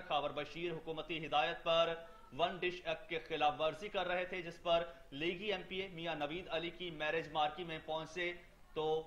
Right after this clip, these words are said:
वहां पर मौजूद एमपीए मियां नवीद अली ने दीगर मुसल्लह साथियों के हमरा assistant commissioner को बदतरीन तशद्दुद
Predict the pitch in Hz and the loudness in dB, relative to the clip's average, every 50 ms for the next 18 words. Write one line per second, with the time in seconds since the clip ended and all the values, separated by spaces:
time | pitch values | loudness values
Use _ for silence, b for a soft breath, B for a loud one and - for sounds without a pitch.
0 | 127 127 135 170 - 214 202 202 208 180 175 175 170 165 160 185 190 180 160 170 | -6 -2 0 0 2 2 2 2 2 0 2 2 0 0 0 -2 -4 -2 -2 -4
1 | 165 160 - 180 156 135 135 151 165 165 160 156 147 151 170 196 180 170 160 165 | -4 -4 -6 -4 -4 -4 -4 -4 -4 -4 -2 -2 -4 -4 -4 -4 -2 -2 -2 0
2 | 170 180 170 165 160 135 156 156 156 165 160 165 156 143 - 170 156 160 165 156 | -2 -2 -2 -2 -4 -2 -2 -2 0 0 -2 -2 -4 -2 -2 -2 0 2 0 0
3 | - - 156 151 - - 185 175 175 160 151 147 156 160 160 156 - 180 - - | 2 2 0 0 0 -2 -6 -4 -2 -2 0 2 2 2 2 0 -4 -10 -10 -8
4 | 202 190 170 - 160 151 160 - - 196 180 - - 180 185 180 180 B B B | -8 -6 -4 -4 -4 -4 -6 -8 -6 -6 -6 -4 -2 -2 -2 -2 -4 B B B
5 | B B B B - 139 180 180 - - 180 190 220 220 208 - 185 160 - - | B B B B -2 0 0 0 0 -2 -2 -2 -2 -4 -4 -4 -4 -2 -2 -2
6 | 175 156 175 180 | -2 -2 -2 -6